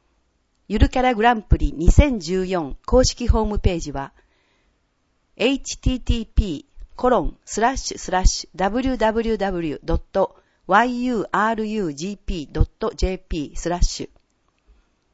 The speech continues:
なお、詳しいお問い合わせは、商工会まで。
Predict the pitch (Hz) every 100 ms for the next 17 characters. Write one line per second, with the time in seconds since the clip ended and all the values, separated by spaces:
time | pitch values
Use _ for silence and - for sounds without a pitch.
0 | _ - 226 175 - 233 262 - 254 -
1 | 160 190 185 175 175 170 156 151 - _
2 | _ - 269 277 277 240 156 143 143 139
3 | 139